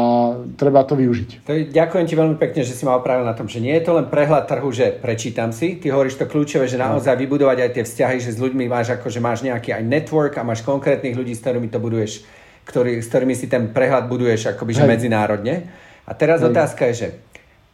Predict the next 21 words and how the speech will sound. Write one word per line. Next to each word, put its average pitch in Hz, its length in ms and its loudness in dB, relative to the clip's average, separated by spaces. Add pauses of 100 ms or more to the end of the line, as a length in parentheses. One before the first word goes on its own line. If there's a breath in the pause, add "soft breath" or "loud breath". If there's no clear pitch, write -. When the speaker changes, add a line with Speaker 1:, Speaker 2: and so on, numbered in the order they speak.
(120)
Speaker 2:
ako? 135 420 -2 (300)
Že 120 160 -8
ako 185 300 0
si 220 180 -6
toto 175 240 0
človek, 156 320 0
ja 139 240 2
ako 156 160 -2
človek 143 400 0
akože 131 260 -4
môžem 127 300 0
urobiť? 123 500 -2
Je 123 140 0
to 160 100 2
len, 151 220 4
že 113 240 2 (180)
odvaha 127 800 -2 (160)
a - 160 -8
urob 147 320 0
to, 180 100 2
alebo 123 680 2